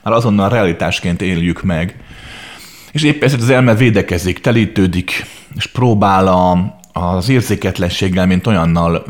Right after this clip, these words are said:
védekezni. Nagyjából ezt úgy képzel el, mint amikor a testet akkora fájdalom éri, tudod, hogy elájulsz. Az is az elmének egyfajta védekezése.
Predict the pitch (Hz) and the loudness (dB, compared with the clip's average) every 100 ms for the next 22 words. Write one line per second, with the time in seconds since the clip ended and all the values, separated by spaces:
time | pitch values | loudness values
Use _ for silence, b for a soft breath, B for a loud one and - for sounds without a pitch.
0 | - - - - 107 82 92 92 113 110 | -14 -12 -6 -2 0 0 -2 -2 -2 0
1 | 151 139 110 113 113 120 104 98 - 104 | 0 0 2 0 0 -4 -2 -4 0 0
2 | 98 98 95 95 95 127 117 107 107 - | 0 0 -2 -2 -4 -2 -4 -4 -6 -4
3 | - - 104 92 90 90 107 110 - 90 | -6 -4 -4 -2 0 0 0 -2 -2 -4
4 | - 92 - 104 73 52 50 - - - | -2 -6 -4 -4 -4 -4 -6 -8 -12 -16
5 | - B B B 113 113 123 110 95 92 | -20 B B B -2 0 0 2 0 -2
6 | 101 95 92 90 78 76 - 82 85 - | -2 -2 -2 -2 -4 -4 -8 -8 -12 -12